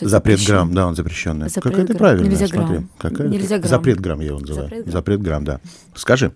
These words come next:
Speaker 2: да, вот угадай, какая твоя песня заслушана мною до дыр?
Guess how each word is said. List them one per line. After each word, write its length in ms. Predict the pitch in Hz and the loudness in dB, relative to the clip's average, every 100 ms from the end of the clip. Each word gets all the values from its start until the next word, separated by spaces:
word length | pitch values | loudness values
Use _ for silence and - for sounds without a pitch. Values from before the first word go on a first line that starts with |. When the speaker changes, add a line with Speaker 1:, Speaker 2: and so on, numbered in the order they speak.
| - | -8
Speaker 2:
да, 220 | - - - | -12 -12 -8
вот 240 | 85 104 | -10 -8
угадай, 340 | 92 104 92 - _ | -4 -2 -4 -8 _
какая 540 | - 120 117 127 92 78 | 0 0 2 2 2 0
твоя 260 | 80 80 | -2 -4
песня 540 | - 110 127 - 71 - _ _ _ _ - - | 0 2 4 0 -6 -8 _ _ _ _ -20 -12
заслушана 760 | - 85 87 - 113 113 80 76 | -6 -2 -2 0 -2 -2 -4 -4
мною 480 | 78 85 95 76 76 | -4 -2 -2 -4 -8
до 300 | 73 80 82 | -10 -4 -4
дыр? 320 | - 82 - | -4 -10 -12